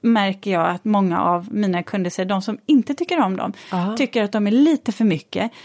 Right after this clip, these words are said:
Speaker 1: de är lite för, eh, vräkiga, lite för artificiella.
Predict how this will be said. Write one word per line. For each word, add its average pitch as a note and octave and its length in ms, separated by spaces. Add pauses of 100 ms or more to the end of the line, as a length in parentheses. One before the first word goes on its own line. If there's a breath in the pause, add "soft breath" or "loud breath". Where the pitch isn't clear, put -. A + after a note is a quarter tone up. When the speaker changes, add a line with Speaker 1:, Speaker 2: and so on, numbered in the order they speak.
(160 loud breath)
Speaker 1:
de F3+ 200
är E3+ 80
lite C4 680
för, B3+ 440 (500 loud breath)
eh, F#3+ 300
vräkiga, G3+ 680
lite A3+ 520
för F#3 320
artificiella. F#3 1080